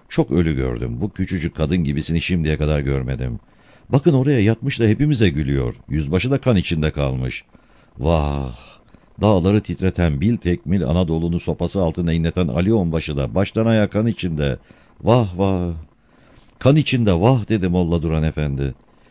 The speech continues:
Emekli Muallim Bey'in yüzü kıpkırmızı kana kesmiş, elleri zangır zangır ediyordu. "Vah, vah!" dedi, "vah, vah!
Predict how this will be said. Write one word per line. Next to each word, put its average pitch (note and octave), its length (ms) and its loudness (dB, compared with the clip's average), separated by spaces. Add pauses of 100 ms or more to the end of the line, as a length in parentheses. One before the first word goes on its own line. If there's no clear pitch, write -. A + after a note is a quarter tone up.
(280)
Emekli C#3+ 380 2
Muallim G2 500 2
Bey'in D#2 220 2
yüzü C#2+ 280 -2
kıpkırmızı D#2 560 -4
kana D#2 280 -2
kesmiş, D2+ 400 -6
elleri D#2 380 -2
zangır C#2 400 -2
zangır C2+ 360 -4
ediyordu. B1+ 580 -6 (500)
"Vah, D#2+ 260 2
vah!" E2+ 240 -2
dedi, F2 260 -6
"vah, F2+ 260 -2
vah! E2+ 180 -2